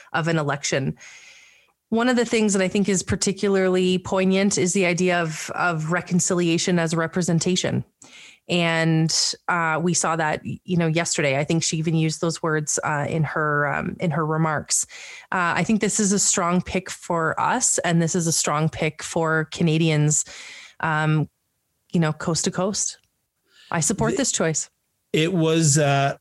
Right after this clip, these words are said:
Speaker 2: interesting to h-, hear the media's narrative around this pick in the last, uh, twenty-four hours. And it was especially interesting to hear the first two questions that came out of reporters' mouths, uh,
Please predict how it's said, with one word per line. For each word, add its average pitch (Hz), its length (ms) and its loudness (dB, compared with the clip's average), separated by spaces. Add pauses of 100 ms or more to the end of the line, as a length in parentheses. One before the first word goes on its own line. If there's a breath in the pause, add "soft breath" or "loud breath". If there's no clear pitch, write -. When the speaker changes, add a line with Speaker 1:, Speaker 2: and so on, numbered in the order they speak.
(680)
Speaker 2:
interesting 226 640 2
to 196 80 2
h-, 156 300 0
hear 151 300 0
the 139 120 4
media's 135 640 4
narrative 113 520 0
around 101 540 -2
this 104 180 0
pick - 400 -6
in 107 100 -2
the 104 100 -2
last, - 420 -4
uh, 98 360 -2
twenty-four 107 520 -4
hours. 95 400 -4 (500 loud breath)
And 131 140 0
it 135 60 2
was 131 160 4
especially 190 500 2
interesting 139 440 2
to 131 80 2
hear 143 200 0
the 127 180 0
first 208 280 0
two 190 180 0
questions 135 480 2
that 120 160 -2
came 123 240 0
out 113 120 0
of 113 80 -2
reporters' 110 580 -2
mouths, 98 540 -4
uh, 101 280 0